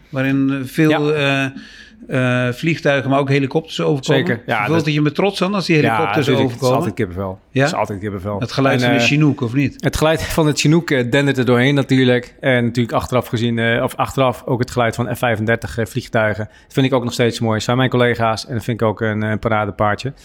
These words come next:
Speaker 2: Maar goed, de Chinook, ik ben werkzaam binnen de Chinook op dit moment. En dat geeft, eh, iets extra's, toch?
Speaker 1: Ja. Ken jij de Chinook een beetje,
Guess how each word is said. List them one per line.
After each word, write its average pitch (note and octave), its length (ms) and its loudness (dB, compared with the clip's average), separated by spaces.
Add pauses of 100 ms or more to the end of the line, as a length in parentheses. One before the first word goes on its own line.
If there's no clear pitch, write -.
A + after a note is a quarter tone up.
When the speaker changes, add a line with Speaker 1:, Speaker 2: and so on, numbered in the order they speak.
(360)
Speaker 2:
Maar A#2+ 140 0
goed, C3+ 200 0
de B2 80 -2
Chinook, C#3 320 2
ik B2 140 -2
ben C3 140 2
werkzaam C3 340 0
binnen A#2 200 2
de A#2 100 0
Chinook A#2 320 0
op A#2 80 -2
dit A2 120 0
moment. A2 420 -2
En G#2+ 160 -4
dat G2 140 -6
geeft, G2+ 280 -4
eh, G2+ 180 -4
iets A#2 120 -8
extra's, G2 380 -8
toch? - 160 -14 (240)
Speaker 1:
Ja. G#2+ 220 -8 (680)
Ken C3 140 -4
jij C#3 100 0
de D3 80 -4
Chinook D3+ 340 -6
een C#3+ 80 -8
beetje, B2 300 -2